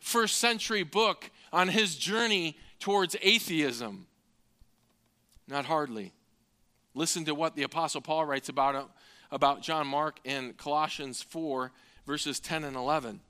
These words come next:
He says this, and I'll read it for you. You don't have to turn there. "Aristarchus, my fellow prisoner, sends you his greetings, and also Barnabas' cousin,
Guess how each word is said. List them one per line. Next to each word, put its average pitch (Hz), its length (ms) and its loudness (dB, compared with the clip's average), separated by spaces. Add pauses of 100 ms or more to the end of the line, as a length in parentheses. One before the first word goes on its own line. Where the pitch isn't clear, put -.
(1040)
He 160 140 -2
says 135 340 0
this, 143 260 -2
and 156 80 -2
I'll 147 60 0
read 131 160 -2
it 117 60 -8
for 135 180 -4
you. 131 80 -2
You 135 60 -2
don't 139 100 -4
have 139 140 -4
to 120 80 -8
turn 147 240 -8
there. 113 180 -8 (600)
"Aristarchus, 196 800 4
my 160 160 2
fellow 190 340 2
prisoner, 175 640 0
sends 202 480 0
you 190 100 -4
his 156 220 -4
greetings, 170 480 -2
and 180 120 -4
also 196 360 0
Barnabas' 185 640 0
cousin, 151 560 0